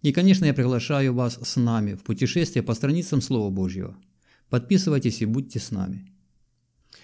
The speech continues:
А сейчас я заканчиваю. Если вам понравилась запись или вы получили слово откровения от Духа Святого, конечно, поставьте лайк.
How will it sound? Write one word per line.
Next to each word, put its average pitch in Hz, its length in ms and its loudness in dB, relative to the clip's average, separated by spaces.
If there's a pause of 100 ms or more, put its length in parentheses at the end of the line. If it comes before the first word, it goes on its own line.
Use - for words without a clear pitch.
(120)
А 123 80 -2
сейчас 131 360 0
я 127 80 2
заканчиваю. 117 800 0 (240)
Если 147 220 -2
вам 135 140 4
понравилась 123 480 2
запись 127 340 -2
или 113 120 4
вы 110 40 2
получили 110 400 0
слово 107 300 -2
откровения 147 560 -2
от 120 160 -2
Духа 123 240 0
Святого, 95 640 -6
конечно, 113 520 0
поставьте 131 440 -6
лайк. 190 300 -4